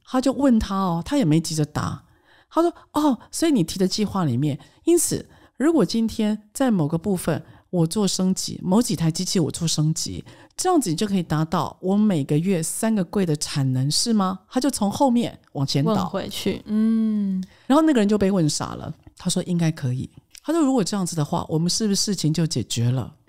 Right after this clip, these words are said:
Speaker 1: 那个人就说，“应该可以。”他说，“那我想我们就换下一个，马上处理掉。”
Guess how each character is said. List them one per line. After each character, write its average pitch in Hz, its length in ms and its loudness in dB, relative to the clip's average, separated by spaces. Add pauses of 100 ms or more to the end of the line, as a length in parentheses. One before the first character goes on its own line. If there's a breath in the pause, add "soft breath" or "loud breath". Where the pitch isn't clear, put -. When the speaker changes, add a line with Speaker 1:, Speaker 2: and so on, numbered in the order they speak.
(460 soft breath)
Speaker 1:
那 185 100 -2
个 175 60 -2
人 156 80 2
就 160 140 2
说 160 280 -2 (300)
，“应 151 80 2
该 156 160 2
可 127 240 -4
以。” - 180 -4 (440 soft breath)
他 - 140 -4
说 202 360 0 (200)
，“那 214 120 0
我 175 100 4
想 135 300 -2 (300 soft breath)
我 143 100 0
们 151 140 2
就 180 180 -2
换 156 280 0
下 139 280 0
一 123 80 0
个， - 180 -10 (460)
马 151 160 -2
上 190 160 0
处 165 140 -2
理 139 100 0
掉。” 123 240 -4